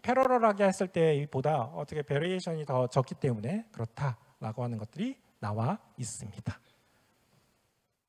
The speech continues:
자, 이렇게 하고 너무 많죠? 네, 제가 다 넣다 보니까.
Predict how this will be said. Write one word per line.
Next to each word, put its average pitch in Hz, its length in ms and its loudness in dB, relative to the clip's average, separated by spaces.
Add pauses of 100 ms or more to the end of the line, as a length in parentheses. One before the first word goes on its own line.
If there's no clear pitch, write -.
(320)
자, - 200 -18 (220)
이렇게 143 540 -8
하고 147 420 -4 (640)
너무 135 200 2
많죠? 113 360 0 (220)
네, 90 140 -8 (300)
제가 113 260 -10
다 - 320 -6 (340)
넣다 127 300 2
보니까. 110 500 -2